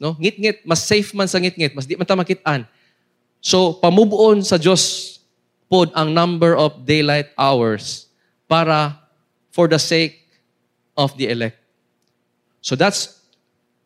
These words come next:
how we could understand that. A-, and verse twenty-three says, "Unya, kung may muingon kaninyo." Okay, so ani na panahon,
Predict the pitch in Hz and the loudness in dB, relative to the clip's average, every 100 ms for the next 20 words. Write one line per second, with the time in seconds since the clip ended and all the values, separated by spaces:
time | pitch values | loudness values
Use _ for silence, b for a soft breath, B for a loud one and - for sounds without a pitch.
0 | _ _ _ _ - - 180 170 165 160 | _ _ _ _ -6 0 4 4 2 -2
1 | 160 160 - 160 143 117 156 _ _ _ | -2 -2 -2 -2 0 -2 -4 _ _ _
2 | _ _ _ _ _ _ _ b b - | _ _ _ _ _ _ _ b b -2
3 | 165 170 170 160 - b 139 190 196 202 | 0 2 0 -2 -8 b 0 0 2 0
4 | 190 196 175 165 - B B 202 226 214 | 0 0 0 0 -2 B B -4 0 0
5 | - 208 185 196 233 226 220 202 208 202 | 2 2 2 2 2 2 0 2 0 -2
6 | 185 180 190 196 208 185 165 120 _ _ | -6 -6 -2 0 2 2 0 -4 _ _
7 | _ _ _ _ _ _ _ - 175 170 | _ _ _ _ _ _ _ -8 -2 -2
8 | - 214 269 262 262 247 196 190 185 | 0 0 0 -2 0 2 4 2 0